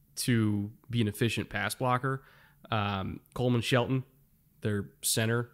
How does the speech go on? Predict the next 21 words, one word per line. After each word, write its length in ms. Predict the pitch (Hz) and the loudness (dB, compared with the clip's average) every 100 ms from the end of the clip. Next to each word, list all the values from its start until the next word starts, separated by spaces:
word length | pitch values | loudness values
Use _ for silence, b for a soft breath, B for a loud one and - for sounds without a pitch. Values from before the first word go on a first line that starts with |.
| - | -6
has 140 | 113 | -4
allowed 380 | 107 110 107 101 | -2 0 -2 -2
more 180 | 107 110 | -2 -2
pressures 420 | - 110 - 117 | 0 0 0 -2
than 140 | 104 - | -2 -4
any 220 | 110 110 | -2 0
other 140 | 107 | -2
center 260 | 104 107 107 | -2 -2 0
in 60 | |
the 80 | 104 | 0
N 60 | 101 | -2
F 120 | - | -2
L 100 | 104 | -4
so 160 | - 107 | -4 -4
far 220 | 110 107 | -2 -2
this 180 | 107 113 | -4 -4
year 120 | 104 | -4
at 100 | - | -2
seventeen. 760 | - 101 87 - 139 135 127 127 B B B | -4 -4 -6 -2 2 2 2 -2 B B B
Steve 280 | - - 123 | -4 2 2
Avila 460 | 110 117 123 123 | 4 4 4 4